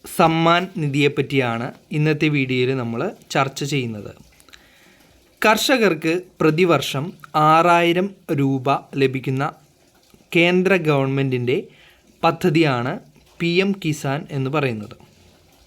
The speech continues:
അപ്പോൾ ഈ പി എം കിസാൻ ലഭ്യമാകുന്നതിന് ആവശ്യമായിട്ടുള്ള രേഖകൾ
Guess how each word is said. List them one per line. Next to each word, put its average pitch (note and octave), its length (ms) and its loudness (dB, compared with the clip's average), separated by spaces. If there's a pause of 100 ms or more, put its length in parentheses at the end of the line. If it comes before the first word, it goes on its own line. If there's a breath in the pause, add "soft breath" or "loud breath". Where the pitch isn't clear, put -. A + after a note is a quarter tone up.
(1000 soft breath)
അപ്പോൾ G3 220 2
ഈ G#3 120 -2
പി A3+ 100 2 (140)
എം A#3+ 60 -2 (100)
കിസാൻ F3+ 340 0 (720)
ലഭ്യമാകുന്നതിന് D3 960 2 (760 soft breath)
ആവശ്യമായിട്ടുള്ള D3+ 720 0 (320)
രേഖകൾ D#3 540 2